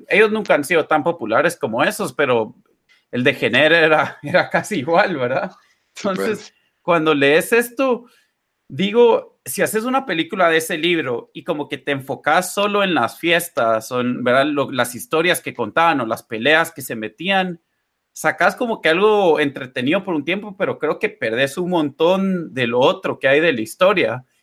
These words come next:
Speaker 1: Y creo
Speaker 2: Ujú.
Speaker 1: que eso pasa un poco con este libro. O sea, la primera hora te enseñan todo lo, cuando están, ¿verdad? Ahí on tour, con todas las groupies, todo lo que pasa, y como que es como un,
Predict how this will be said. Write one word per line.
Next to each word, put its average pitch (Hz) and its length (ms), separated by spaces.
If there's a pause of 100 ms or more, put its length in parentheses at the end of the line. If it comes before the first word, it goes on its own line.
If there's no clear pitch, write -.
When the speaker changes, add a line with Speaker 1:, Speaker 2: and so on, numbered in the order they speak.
Speaker 1:
Y 139 120
creo 190 160
Speaker 2:
Ujú. 214 80
Speaker 1:
que 240 220
eso - 240
pasa 185 220
un 190 80
poco 190 360
con 120 160
este 139 280
libro. 165 340
O - 140 (480)
sea, 175 200
la 160 140
primera 160 400
hora 220 380
te 151 80
enseñan 170 440
todo 180 200
lo, 127 360
cuando 123 200
están, 139 920
¿verdad? 127 220
Ahí 131 840 (480)
on 143 240
tour, 226 380
con 127 140
todas 156 200
las 123 180
groupies, 233 540
todo 185 140
lo 160 120
que - 120
pasa, 214 500
y 139 180
como 139 280
que 131 260 (320)
es - 60
como 208 200
un, 175 760